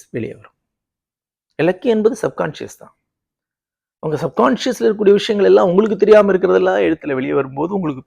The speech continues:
பெரிய ஒரு பரவசம் வரும். இந்த ரெண்டுமே இருக்கு. எழுத முடியாதவருடைய பதட்டமும் துக்கமும் இருக்கும்,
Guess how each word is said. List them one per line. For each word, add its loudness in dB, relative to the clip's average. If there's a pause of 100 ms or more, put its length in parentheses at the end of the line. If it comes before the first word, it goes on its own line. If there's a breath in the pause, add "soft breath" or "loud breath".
பெரிய -10
ஒரு 4 (160)
பரவசம் -4
வரும். -18 (540 soft breath)
இந்த 6
ரெண்டுமே 2
இருக்கு. 0
எழுத 2
முடியாதவருடைய 0 (160)
பதட்டமும் -4
துக்கமும் 2
இருக்கும், -10